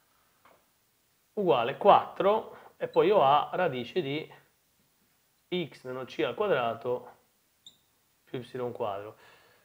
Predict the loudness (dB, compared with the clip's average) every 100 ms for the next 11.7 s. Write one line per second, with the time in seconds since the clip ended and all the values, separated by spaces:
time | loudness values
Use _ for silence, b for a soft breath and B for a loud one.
0 | _ 2 4 4 4 2 2 0 0 0
1 | 0 0 0 -2 -4 -2 -2 -4 -12 -8
2 | -2 0 0 -2 -2 0 0 -2 -2 0
3 | 0 -2 -4 -6 -4 -4 -4 -6 -10 -10
4 | -4 -2 -2 0 0 0 -4 -10 -4 -2
5 | 0 -4 -8 -20 _ _ _ _ _ _
6 | -4 -4 -6 -10 -6 2 4 2 -6 -18
7 | b b b b b b _ 2 4 6
8 | 6 8 8 6 6 6 6 4 2 4
9 | 4 4 4 2 -2 -8 2 6 6 4
10 | -4 -2 0 0 2 2 2 0 -2 0
11 | 0 2 0 2 0 0